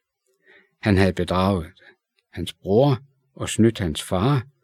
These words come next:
og nu frygtede han for sit liv. Mange gange har han kigget sig tilbage over skulderen for at sikre, at han ikke blev forfulgt.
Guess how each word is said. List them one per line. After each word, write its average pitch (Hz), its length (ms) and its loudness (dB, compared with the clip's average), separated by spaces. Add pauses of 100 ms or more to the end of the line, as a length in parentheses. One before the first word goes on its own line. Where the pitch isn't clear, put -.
(220)
og 160 100 2
nu 175 80 4
frygtede 165 460 0
han 104 140 4
for 87 120 -8
sit - 260 -6
liv. 127 300 -4 (800)
Mange 123 320 6
gange 113 360 2 (120)
har 110 120 2
han 107 120 6
kigget 147 360 2
sig 107 180 0
tilbage 147 380 4
over 113 200 -2
skulderen 139 520 0
for 117 180 0
at 107 120 0
sikre, 156 440 -2 (320)
at 131 140 -4
han 113 180 4
ikke 131 180 2
blev 107 180 0
forfulgt. 160 600 -8